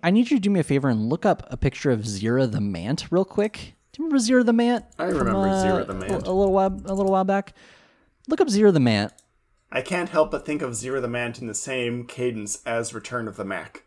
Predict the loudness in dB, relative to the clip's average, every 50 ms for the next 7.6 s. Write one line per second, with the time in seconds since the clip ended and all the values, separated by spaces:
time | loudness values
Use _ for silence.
0 | _ _ _ _ _ _ _ _ _ _ _ _ _ _ _ _ _ _ _ _
1 | 0 2 4 6 8 6 6 6 4 0 0 -2 -4 -10 -18 -18 -16 -12 -10 -8
2 | -6 -6 -4 -4 -4 -4 -4 -4 -4 -4 -6 -6 -6 -8 -8 -6 -8 -8 -12 _
3 | _ _ _ _ _ _ _ _ _ _ _ _ _ _ _ _ _ _ _ _
4 | -6 -4 -2 -2 0 0 0 0 2 2 2 2 2 2 0 0 -2 -6 _ _
5 | _ _ _ _ _ _ _ _ _ _ _ _ _ _ _ _ _ _ _ _
6 | _ _ _ _ -6 -4 -4 -2 -2 -2 0 -2 -2 -4 -4 -4 -6 -6 -6 -6
7 | -6 -6 -4 -4 -2 -2 -4 -4 -6 -6 -8 -10